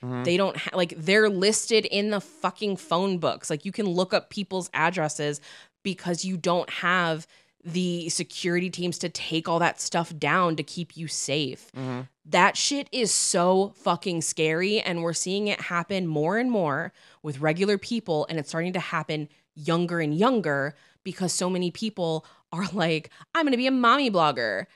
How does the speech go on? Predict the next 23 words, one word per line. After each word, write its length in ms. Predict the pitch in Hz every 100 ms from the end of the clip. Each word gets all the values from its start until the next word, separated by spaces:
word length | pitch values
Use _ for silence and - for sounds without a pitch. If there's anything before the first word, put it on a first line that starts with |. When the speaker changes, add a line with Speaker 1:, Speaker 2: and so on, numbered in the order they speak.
| _
Speaker 2:
Here's 320 | - 262 277
my 160 | 277 247
kids 760 | - 226 240 202 175 180 - 170 170 -
growing 440 | 185 208 226 202
up. 240 | 220 165 -
Oh 200 | 226 240
no, 260 | 254 277
we're 160 | 226 240
doing 320 | 226 202 226
potty 380 | - 269 269 269
training." 440 | - 220 208 208
Like, 140 | 196 175
why 180 | 202 285
the 140 | -
fuck 360 | - - 247 269
are 40 | 208
you 140 | 180
putting 280 | - 202 247
that 120 | 190
on 120 | 170
the 120 | 143
internet? 500 | 160 196 135 - -
Speaker 1:
Mm-hmm. 340 | 135 131 120